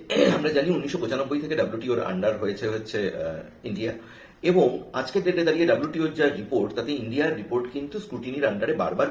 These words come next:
পড়ছে। ডাব্লিউটিও বলছে সব দেশের কৃষকদের জন্য মোটামুটি একটা সমান অধিকারে সাবসিডি দেওয়া যেতে পারে। এবার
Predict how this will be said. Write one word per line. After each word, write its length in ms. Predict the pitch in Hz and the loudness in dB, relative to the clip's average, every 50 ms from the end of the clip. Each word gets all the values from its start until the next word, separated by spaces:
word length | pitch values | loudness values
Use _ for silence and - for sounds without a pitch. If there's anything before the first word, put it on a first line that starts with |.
| - | -2
পড়ছে। 280 | 120 110 - - - - - - - - - - - - - - _ _ _ _ _ _ _ _ - | -6 -6 -6 -8 -10 -10 -10 -12 -14 -16 -20 -20 -20 -20 -20 -20 _ _ _ _ _ _ _ _ -2
ডাব্লিউটিও 440 | - - - 185 214 - 214 214 196 | 0 0 0 0 -4 -2 0 0 2
বলছে 380 | - 120 113 110 - - - | 2 2 0 0 0 -2 -4
সব 460 | - - - - 139 160 - - - 190 | -4 -2 4 6 6 6 6 2 -2 -2
দেশের 340 | 185 - - - 147 156 - | -2 -2 0 -2 -2 -4 -4
কৃষকদের 520 | - 151 - - - - - 143 147 143 - | -6 -8 -2 -2 -2 -2 0 -4 -4 -4 -4
জন্য 260 | - 110 123 151 208 | -4 -6 -2 -2 -2
মোটামুটি 540 | 202 - 107 117 - 196 220 240 240 - 247 | -2 -2 -4 -4 -4 -4 -2 -2 0 2 2
একটা 220 | 233 - - 190 | 2 2 2 -2
সমান 360 | 180 - - 127 127 135 143 | -2 -2 -2 0 2 2 2
অধিকারে 400 | - 202 180 170 - - - 196 | 2 0 -4 -2 -2 0 0 0
সাবসিডি 360 | 196 - - - - - 143 | 0 -2 -6 -6 -6 -8 -4
দেওয়া 240 | - - 92 90 90 | 0 0 0 0 -2
যেতে 220 | - 95 95 127 139 | -4 -8 -8 -8 -2
পারে। 240 | - 120 110 - - - - - - - - _ _ _ _ _ - _ _ - _ _ _ _ _ _ _ _ _ _ _ _ _ - | 2 2 2 2 0 -6 -14 -18 -20 -20 -20 _ _ _ _ _ -20 _ _ -20 _ _ _ _ _ _ _ _ _ _ _ _ _ 2
এবার 540 | 156 185 - 196 - 110 110 110 - - | 4 4 4 6 4 4 2 2 -2 -8